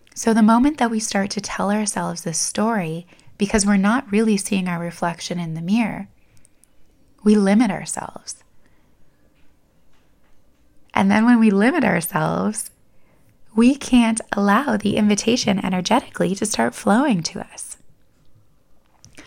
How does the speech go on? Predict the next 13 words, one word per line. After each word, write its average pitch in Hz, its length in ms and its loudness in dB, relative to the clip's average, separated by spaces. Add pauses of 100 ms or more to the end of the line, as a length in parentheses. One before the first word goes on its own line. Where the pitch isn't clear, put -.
(280)
Because 214 240 2
all 214 120 6
of 208 60 2
a 208 40 0
sudden, 196 460 2 (560)
we're 208 140 2
out 220 160 8
of 185 80 0
alignment 185 600 2 (140)
with 208 200 -2
our 196 100 4
flow. 202 460 2 (3250)
So, - 420 0